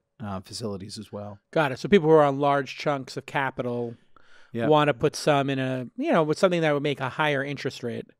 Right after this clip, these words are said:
Speaker 2: even though it's maybe got a little more defaults.
Speaker 1: Um, yeah, and, and by the way, we, we, you know, sort of promise a return. And
Speaker 2: Got
Speaker 1: so
Speaker 2: it.
Speaker 1: they're betting on, you know, our underwriting, and they're betting on the fortitude of the company.
Speaker 2: And your business taking the,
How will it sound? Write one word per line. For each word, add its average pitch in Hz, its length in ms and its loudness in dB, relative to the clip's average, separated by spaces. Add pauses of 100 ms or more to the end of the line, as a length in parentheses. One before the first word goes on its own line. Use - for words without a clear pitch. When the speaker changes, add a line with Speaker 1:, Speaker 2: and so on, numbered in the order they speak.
(340)
Speaker 2:
even 147 200 0
though 135 140 2
it's 131 160 -4
maybe 143 240 2
got 127 140 0
a 127 40 -2
little 123 160 -2
more 120 200 -6
defaults. 113 640 -16 (480)
Speaker 1:
Um, 143 420 2
yeah, 160 380 6
and, 156 120 2
and 139 160 -4
by 160 140 2
the 135 100 0
way, 117 200 2
we, 104 180 0
we, 113 280 -4
you 117 260 -2
know, 117 140 -2
sort 123 200 -6
of 92 80 -16
promise 110 400 -8
a 104 40 -6
return. 90 540 -12
And 117 120 -8
Speaker 2:
Got 147 80 2
Speaker 1:
so 131 80 2
Speaker 2:
it. 120 40 2
Speaker 1:
they're 117 120 2
betting 123 340 0
on, 107 400 -2 (460)
you 127 100 -4
know, 110 420 -2
our 110 380 -2
underwriting, 117 580 0
and 110 80 -2
they're 101 80 -4
betting 104 300 -6
on 104 180 -6
the 95 180 -6
fortitude 101 600 -8
of 92 80 -12
the - 80 -20
company. - 400 -18
Speaker 2:
And 185 80 4
your 180 120 6
business 143 340 2
taking 131 320 -4
the, 120 240 -8